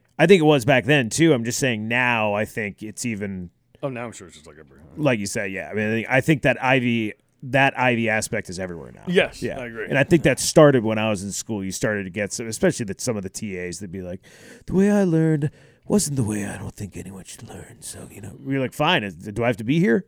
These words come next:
Speaker 2: Yeah, right.
Speaker 1: <laughs> That's all I care about. Are you taking attendance? If you're not, I'll see you in the final.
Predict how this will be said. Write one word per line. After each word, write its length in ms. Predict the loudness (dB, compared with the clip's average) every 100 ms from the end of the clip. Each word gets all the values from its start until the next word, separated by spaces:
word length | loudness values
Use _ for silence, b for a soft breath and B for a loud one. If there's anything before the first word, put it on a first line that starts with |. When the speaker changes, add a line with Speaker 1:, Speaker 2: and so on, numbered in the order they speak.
| -10
Speaker 2:
Yeah, 100 | -12
right. 220 | -8 -6 -4 -4 2
Speaker 1:
<laughs> 140 | 4
That's 200 | 4 6
all 100 | 8 8
I 80 |
care 240 | 6 6 6
about. 280 | 6 2 -2 b b b b _
Are 100 | 4
you 80 | 8
taking 380 | 10 10 8 6
attendance? 640 | 6 4 2 -10 -14 -14 _ _ _ _ -10
If 140 | -6
you're 100 | -4
not, 420 | 2 6 6 4 -2 _ _ _ _ -6
I'll 60 |
see 260 | -2 0 6
you 120 | 8
in 40 | 6
the 80 |
final. 320 | 4 -4 -6